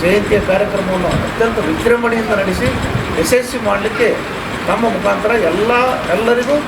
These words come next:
ಆಹ್ವಾನವನ್ನು ನೀಡ್ತಾ ಇದ್ದೇವೆ. ಮತ್ತು ತಾವುಗಳು ಸಹಿತ ಇದರ ಹೆಚ್ಚಿನ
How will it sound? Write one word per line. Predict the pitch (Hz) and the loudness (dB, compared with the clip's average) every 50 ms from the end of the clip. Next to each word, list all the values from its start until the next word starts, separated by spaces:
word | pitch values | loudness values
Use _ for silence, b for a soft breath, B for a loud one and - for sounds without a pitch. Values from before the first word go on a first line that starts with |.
| - - - - - - 160 | -4 -6 -6 -6 -4 0 2
ಆಹ್ವಾನವನ್ನು | 190 220 240 240 233 226 220 214 214 240 | 2 4 4 4 2 2 0 -2 0 0
ನೀಡ್ತಾ | 220 202 185 185 185 196 | 0 0 0 2 2 2
ಇದ್ದೇವೆ. | 175 143 120 107 - 101 - - - - - - - - - - - - - - - - | 2 2 0 -2 -4 -4 -4 -6 -6 -6 -6 -6 -6 -6 -6 -6 -6 -6 -6 -4 -2 0
ಮತ್ತು | 247 254 - 285 254 196 175 - | 0 0 2 2 2 2 2 0
ತಾವುಗಳು | 196 220 247 254 247 247 240 | 0 2 2 2 4 2 2
ಸಹಿತ | 233 240 226 226 - 240 | 2 2 0 0 2 2
ಇದರ | 220 214 208 208 202 196 190 180 165 156 - - 190 202 202 190 - | 2 4 4 4 4 4 4 2 2 0 -2 -4 -4 -4 -2 -2 0
ಹೆಚ್ಚಿನ | 190 220 226 240 233 226 | 0 0 2 2 2 2